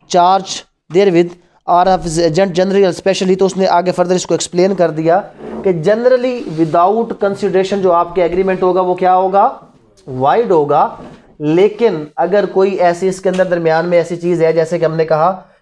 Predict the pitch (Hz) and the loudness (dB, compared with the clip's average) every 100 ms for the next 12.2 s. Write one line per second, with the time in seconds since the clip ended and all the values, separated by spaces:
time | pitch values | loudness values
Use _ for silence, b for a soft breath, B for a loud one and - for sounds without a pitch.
0 | _ 170 175 175 - 170 165 185 180 175 | _ -4 -2 -2 -2 -4 0 -2 2 2
1 | 175 180 208 277 - _ _ _ - 156 | 2 2 -2 -4 -6 _ _ _ -2 0
2 | 151 160 185 226 214 175 143 139 180 - | 2 0 -2 -2 2 2 2 2 0 -2
3 | - _ _ _ _ - 185 196 196 196 | -12 _ _ _ _ -6 -4 0 2 4
4 | 196 240 175 165 175 - 180 - 170 - | 4 2 0 -2 -2 -2 -4 0 -2 -2
5 | 208 196 156 190 - b b 160 180 165 | -2 0 2 0 -4 b b -2 0 0
6 | 240 214 180 180 170 165 185 185 180 175 | -2 -2 0 0 0 -2 -4 0 2 2
7 | 175 170 170 175 160 165 165 165 165 147 | 0 -2 -4 -2 0 0 0 0 2 0
8 | 143 156 151 151 156 151 151 160 156 160 | 0 0 2 2 2 0 0 0 0 0
9 | 165 170 156 165 - B B B - 156 | 0 2 4 4 0 B B B -2 2
10 | 160 180 180 175 170 160 160 175 165 156 | 2 2 0 0 0 0 0 0 0 2
11 | 160 190 226 - _ _ 139 139 202 185 | 2 2 0 -10 _ _ 0 2 4 2
12 | 202 | 0